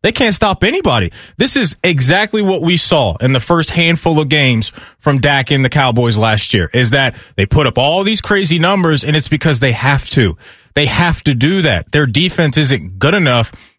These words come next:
to stop anybody. And that's still a problem for me. So if I was a Cowboys fan, sure, I feel good about Dak, and it was great to see him throwing it up and down the, the lot, but fifty-eight attempts is too much for me if I'm a Cowboys fan. So that's the elephant in the room. It's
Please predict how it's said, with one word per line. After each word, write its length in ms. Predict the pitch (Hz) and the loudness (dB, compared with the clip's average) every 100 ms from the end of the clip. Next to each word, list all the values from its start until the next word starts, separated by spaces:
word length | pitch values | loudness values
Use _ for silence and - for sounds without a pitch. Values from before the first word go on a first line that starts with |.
| - | -4
to 100 | 147 | -2
stop 440 | - - 165 151 | 0 0 0 2
anybody. 640 | 160 233 262 143 98 80 - | 0 0 0 0 -2 -6 -4
And 180 | 139 151 | 0 0
that's 180 | 175 185 | 0 -2
still 200 | 190 165 | -2 -2
a 60 | |
problem 300 | 123 180 208 | 0 0 0
for 120 | 196 147 | -2 0
me. 100 | 123 | 0
So 120 | 135 | 0
if 100 | 175 | 0
I 100 | 240 | 0
was 100 | 220 | -2
a 60 | |
Cowboys 480 | - 165 220 180 143 | 0 0 2 0 0
fan, 200 | 160 147 | 0 0
sure, 220 | - 202 | 0 0
I 80 | 139 | 0
feel 200 | - 180 | 0 -2
good 180 | 92 131 | 0 0
about 300 | 127 123 98 | 0 -2 0
Dak, 340 | 120 127 127 | 0 0 0
and 120 | 104 - - - | -2 -4 -8 -2
it 40 | |
was 140 | 143 101 | 0 0
great 200 | 139 123 | 0 -2
to 60 | |
see 180 | - 135 | 0 2
him 160 | 135 123 | 2 0
throwing 280 | 123 127 | 0 2
it 100 | 123 | 0
up 160 | 120 117 | 0 -2
and 100 | 110 | 0
down 260 | 123 135 117 | 0 2 0
the, 160 | 107 113 110 | -2 -6 -8
the 160 | 117 | -2
lot, 360 | 107 139 208 143 | 0 0 0 0
but 220 | 147 127 - - _ _ _ - | 0 -2 -6 -20 _ _ _ -6
fifty-eight 480 | 220 240 240 208 | -4 0 0 2
attempts 340 | 175 - 214 190 | 0 0 0 0
is 100 | 151 | 0
too 160 | 196 | 0
much 300 | 170 175 196 | 2 0 0
for 140 | - 180 | 0 2
me 160 | 139 | 2
if 260 | 85 117 123 | 0 -2 0
I'm 160 | 156 135 | 0 0
a 60 | |
Cowboys 540 | - 135 123 120 104 - | 0 0 2 0 -2 -2
fan. 320 | 196 214 147 | 0 0 0
So 200 | 156 127 | 0 -2
that's 400 | 92 175 240 - | 0 -2 -2 -2
the 160 | 175 | 0
elephant 440 | 156 147 131 160 123 | 0 0 0 -2 0
in 80 | 120 | 0
the 100 | 92 | 0
room. 360 | 156 185 87 | 0 0 -2
It's 380 | 123 143 123 - | 0 0 -2 -6